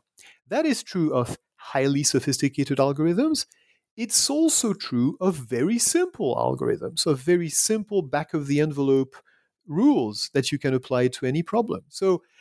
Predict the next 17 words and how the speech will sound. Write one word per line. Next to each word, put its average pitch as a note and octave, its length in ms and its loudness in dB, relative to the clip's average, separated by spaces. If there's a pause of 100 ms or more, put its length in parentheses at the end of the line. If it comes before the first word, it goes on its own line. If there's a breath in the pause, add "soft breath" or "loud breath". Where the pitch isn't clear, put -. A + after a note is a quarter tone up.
(260 soft breath)
as F3+ 140 -6
soon E4 300 2
as A3 180 -2
you F#3+ 160 4
apply D#3+ 560 0 (400)
a D3+ 100 -2
rule, D3 600 0
a D3+ 60 -4
formula, E3 840 0
a D#3 100 -4
model, D#3+ 540 2 (720)
or G3 180 2
an F#3 120 0
algorithm F#3 560 2
of F3 160 -2
any E4 240 0
kind C#3 480 -4